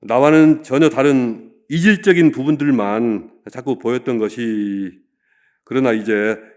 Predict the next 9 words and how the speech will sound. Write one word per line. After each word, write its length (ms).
예수 320
믿고 360
변화되고 960
그 80
사람들과 420
만나고 440
대화하고 680
부딪히고 540
깨어지면서 1000